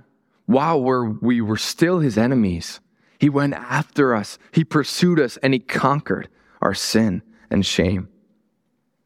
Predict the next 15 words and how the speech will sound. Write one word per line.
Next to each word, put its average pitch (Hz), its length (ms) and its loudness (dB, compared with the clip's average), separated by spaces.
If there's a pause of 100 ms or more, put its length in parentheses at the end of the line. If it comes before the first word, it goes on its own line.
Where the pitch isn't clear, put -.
(1600)
If 107 100 0
Jesus 165 380 0
is 165 140 2
the 180 80 4
Lion 160 300 2
of 147 100 -2
Judah, 165 280 2
what 151 160 2
does 160 120 -2
it 156 80 0
mean 156 200 2
to 160 60 2
me? 170 200 2
It 135 80 0
means 147 500 2